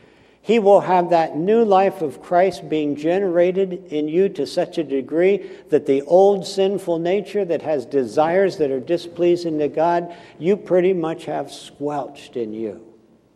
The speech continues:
Those desires have passed away. The Spirit's put new desires in your heart, and your new life in Christ has gotten strong enough that it just reaches out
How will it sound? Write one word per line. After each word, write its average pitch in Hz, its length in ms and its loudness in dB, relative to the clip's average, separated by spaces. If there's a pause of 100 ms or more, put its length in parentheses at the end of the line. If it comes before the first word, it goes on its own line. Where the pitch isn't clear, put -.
(880)
Those 135 180 -6
desires 139 520 -2
have 131 140 -10
passed 139 300 -10
away. 143 460 -6 (800)
The - 60 -14
Spirit's - 340 -4
put - 240 -8
new 180 240 -6
desires 123 560 -6
in 127 160 -4
your 120 160 -6
heart, 120 320 -10 (200)
and 143 160 -4
your 143 180 2
new 208 280 2
life 165 380 2
in 147 240 -4
Christ 151 560 0 (260)
has 135 220 -4
gotten 139 340 0
strong 165 640 0
enough 151 420 -4
that 135 120 -2
it 123 120 -8
just 131 200 -6
reaches 147 560 -2
out 139 300 -2